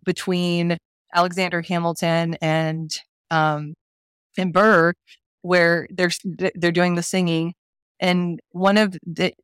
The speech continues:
the tension points between Alexander Hamilton and Burr is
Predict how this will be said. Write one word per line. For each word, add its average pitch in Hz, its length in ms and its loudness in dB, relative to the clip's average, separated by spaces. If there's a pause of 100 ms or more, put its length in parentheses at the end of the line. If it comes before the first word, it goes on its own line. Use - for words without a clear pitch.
(420)
the 180 80 -2
tension 220 460 0
points 180 360 -2
between 180 460 -2
Alexander 170 560 0
Hamilton 165 500 -2
and 160 160 -6
Burr 185 440 4
is 165 520 -2